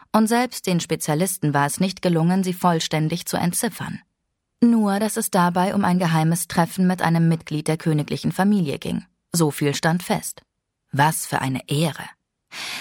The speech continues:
Kein Wunder also, dass Misses Smith ihn, den großartigen Peggy Jones, mit diesem Spezialauftrag betraut hatte. Immerhin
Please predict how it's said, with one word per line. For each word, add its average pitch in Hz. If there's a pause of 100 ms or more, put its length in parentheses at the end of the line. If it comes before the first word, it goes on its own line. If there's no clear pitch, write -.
(140)
Kein 226
Wunder 226
also, 151
dass -
Misses 156
Smith 170 (440)
ihn, 202 (140)
den 127
großartigen 156
Peggy 139
Jones, 156
mit 151
diesem 135
Spezialauftrag -
betraut -
hatte. - (500)
Immerhin 196